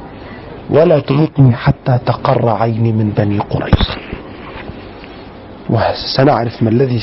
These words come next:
سيفعله سيدنا سعد بن معاذ بعد ذلك في بني قريظة.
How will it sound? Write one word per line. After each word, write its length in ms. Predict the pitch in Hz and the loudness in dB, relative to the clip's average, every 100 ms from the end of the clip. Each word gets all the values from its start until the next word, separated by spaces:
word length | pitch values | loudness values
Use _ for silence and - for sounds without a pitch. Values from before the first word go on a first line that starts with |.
| - | 0
سيفعله 440 | 104 104 - 180 131 | -2 2 4 4 4
سيدنا 360 | - 117 107 | 2 -2 0
سعد 360 | - 175 135 120 | 0 2 2 0
بن 140 | 113 | 2
معاذ 360 | 107 104 180 214 - - - - - - | 2 4 4 2 -2 -16 -18 -16 -2 2
بعد 200 | 117 113 | 4 4
ذلك 400 | 113 123 110 113 | 2 2 -2 -4
في 140 | 107 | -4
بني 220 | 98 98 | -6 -8
قريظة. 480 | - - - - - | -8 -10 -8 -10 -10